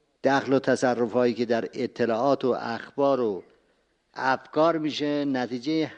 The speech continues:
همین نظریه‌هایی است که هر انسانی برای خودش می‌سازه و او رو ضابطه قرار می‌ده. هر واقعیتی از خارج،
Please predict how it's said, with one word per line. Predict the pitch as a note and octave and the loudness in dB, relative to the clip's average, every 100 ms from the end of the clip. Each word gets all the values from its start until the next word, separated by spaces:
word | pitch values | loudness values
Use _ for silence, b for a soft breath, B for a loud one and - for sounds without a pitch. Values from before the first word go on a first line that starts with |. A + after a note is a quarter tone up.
| - | -10
همین | D#3 F3 D#3 C3+ B2 | -6 -4 -4 -4 -6
نظریه‌هایی | A2+ A2 A#2 A2+ A2+ C3 | -10 -6 -6 -4 -4 -4
است | A2+ | -6
که | A#2+ | -8
هر | G#2+ A#2+ A#2+ | -8 -8 -10
انسانی | A#2 G2+ B2+ C#3 | -12 -12 -10 -10
برای | A#2+ A2+ | -8 -10
خودش | G#2+ F#2+ E2+ | -10 -14 -14
می‌سازه | A2+ A#2 C3+ B2 C3+ C3 - b b b b b b b b b b _ _ _ _ _ E2+ | -14 -10 -10 -8 -8 -10 -14 b b b b b b b b b b _ _ _ _ _ -4
و | G2+ B2+ C3+ C3+ - - | 2 4 6 4 0 -8
او | C#3 C#3+ | 0 4
رو | C3+ B2 G#2 F2+ - _ - A2+ | 6 6 4 2 -8 _ -20 -12
ضابطه | G#2 A#2+ A#2 A2+ - | 0 4 4 2 2
قرار | D3+ D3 C#3 C3 | 2 4 4 4
می‌ده. | C3+ B2+ C3+ C3+ A#2 | 2 2 0 0 -4
هر | F#2+ B2+ D3 C3 C3 _ _ | -2 2 2 0 -12 _ _
واقعیتی | - A2+ A#2+ A2+ A#2+ B2 C3 | -8 0 2 4 4 2 0
از | G#2 - | -4 -10
خارج، | A2+ A2 B2 | -12 -12 -14